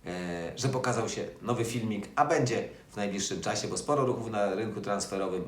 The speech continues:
Myślę, że będzie kilka nowych filmików, także kliknijcie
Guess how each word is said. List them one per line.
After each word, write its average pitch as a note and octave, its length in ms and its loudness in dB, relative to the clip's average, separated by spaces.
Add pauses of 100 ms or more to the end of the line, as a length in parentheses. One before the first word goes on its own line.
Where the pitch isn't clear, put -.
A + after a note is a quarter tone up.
(100)
Myślę, G2 220 -4
że F#2 100 -2
będzie F2+ 240 -2
kilka E2+ 400 -6 (140)
nowych F#2+ 300 -2
filmików, F2+ 460 -4
także D#2 380 -6 (960)
kliknijcie E3 680 4